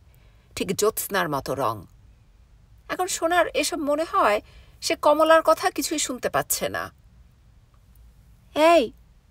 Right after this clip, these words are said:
শুনছিস আমি কি বলছি?" "কি?" "আমাদের সঙ্গে হাতির পিঠে দশরা দেখতে যাবি?"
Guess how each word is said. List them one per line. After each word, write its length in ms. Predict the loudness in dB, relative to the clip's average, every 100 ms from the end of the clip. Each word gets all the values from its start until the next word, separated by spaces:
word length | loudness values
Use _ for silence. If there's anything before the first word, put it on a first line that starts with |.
| _ -8
শুনছিস 560 | -2 0 4 4 6
আমি 160 | 4 0
কি 120 | 2
বলছি?" 540 | 4 2 0 -4 -6 -10 _ _ -20 _ -20 -20 -20 -20 -20 -20 -20 -20 -20 -20 -20 -10
"কি?" 440 | -6 -4 -4 -8 -16 -20 -20 -20 -20 -20 -20 -20 -20 -20 -20 -20 -20 -20 -20 -20 -20 -4
"আমাদের 320 | -2 0 -2
সঙ্গে 280 | -2 -4 -2
হাতির 380 | -2 -2 -4 -6
পিঠে 360 | -8 -2 0 -2 -6 _ -2
দশরা 400 | 0 0 -2 -4
দেখতে 280 | -4 -6 2
যাবি?" 380 | 4 4 -2